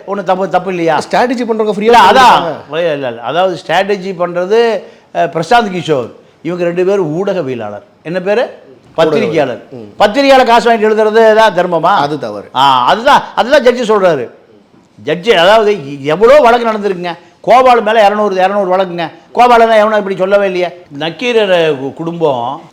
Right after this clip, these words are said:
Speaker 1: அதுல எத்தனை பேர் உயிரிழந்திருக்கிறோம்? எதுக்காக? ஆ?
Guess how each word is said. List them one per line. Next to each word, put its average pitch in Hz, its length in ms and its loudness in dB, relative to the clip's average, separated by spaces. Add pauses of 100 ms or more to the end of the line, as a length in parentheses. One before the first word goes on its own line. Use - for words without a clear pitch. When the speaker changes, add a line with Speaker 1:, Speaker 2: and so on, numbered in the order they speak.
(140)
Speaker 1:
அதுல 147 260 -4
எத்தனை 135 440 -10
பேர் 165 220 -6
உயிரிழந்திருக்கிறோம்? 127 760 -10 (300)
எதுக்காக? 139 560 -6 (800)
ஆ? 196 160 -2